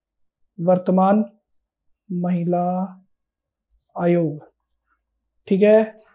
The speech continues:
बात करेंगे हम कल्पना सैनी की तो ये ओबीसी की, ओबीसी जो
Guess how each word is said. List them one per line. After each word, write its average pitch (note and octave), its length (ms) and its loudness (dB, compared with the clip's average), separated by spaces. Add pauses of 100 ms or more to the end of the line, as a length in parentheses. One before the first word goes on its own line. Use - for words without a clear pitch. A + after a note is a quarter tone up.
(840)
बात G3+ 280 6
करेंगे A#3+ 240 6
हम A#3+ 80 8
कल्पना A3+ 360 6
सैनी A3 200 4
की G#3 100 2
तो A3 120 2
ये G#3+ 220 2
ओबीसी A3+ 520 6
की, G#3+ 380 0
ओबीसी G#3 460 4
जो A3+ 260 6